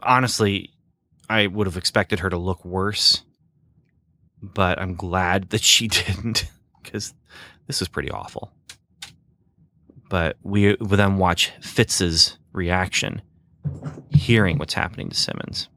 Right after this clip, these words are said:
That's, it's, it's awful. And it works. Ward is a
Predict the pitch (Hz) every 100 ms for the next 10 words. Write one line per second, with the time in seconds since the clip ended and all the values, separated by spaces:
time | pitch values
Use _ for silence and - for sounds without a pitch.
0 | _ - _ _ - - 139 - - -
1 | - - _ - - - - - - -
2 | 110 - 92 - 78 78 76 67 _ _
3 | _ _ _ _ _ _ _ _ _ _
4 | _ 95 90 87 87 90 - _ - 85
5 | 127 - - 95 104 110 107 98 107 110